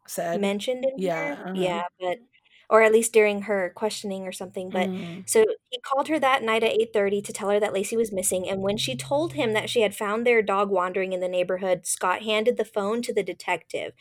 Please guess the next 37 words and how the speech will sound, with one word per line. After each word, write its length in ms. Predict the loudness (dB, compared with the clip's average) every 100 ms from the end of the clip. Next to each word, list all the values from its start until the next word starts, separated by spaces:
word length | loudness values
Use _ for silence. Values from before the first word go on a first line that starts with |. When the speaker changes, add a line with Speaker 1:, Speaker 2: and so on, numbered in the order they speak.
| -20 -18 0
Speaker 2:
So 760 | 4 6 6 6 6 4 0 -10 _ _ _ _ _ _ _
it 180 | 4 6
all 160 | 6 2
came 240 | 0 0
together 460 | 2 4 6 6 4
right 300 | 2 2 0
then. 420 | 0 0 -4 -8 -10
Uh, 80 | 0
they 260 | 4 4
hadn't 360 | 4 2 2 0
known 420 | 2 2 2 2
what 140 | 0
was 120 | -2 -4
going 300 | -4 -4 -4
on 280 | -4 -4
in 180 | -6 -8
each 180 | -6 -4
other's 240 | -2 -2
days 640 | 0 0 2 -2 -6 -10 -14 _ _ _
up 160 | -2 0
until 260 | -2 0
that 200 | 0 -4
point. 360 | -6 -6 -6 -14 _ _ -4
He 140 | 6
didn't 200 | 6 6
Speaker 1:
Right. 20 |
Speaker 2:
know 100 | 0
she 160 | 0 -2
found 240 | -2 -2 -2
the 80 | 0
dog. 380 | 2 2 0
She 160 | 0 0
didn't 220 | 2 0
know 340 | -2 -2 -4 -6 _
Lacey 360 | -4 -2 -2 -6
was 120 | -6
missing. 400 | -4 -6 -8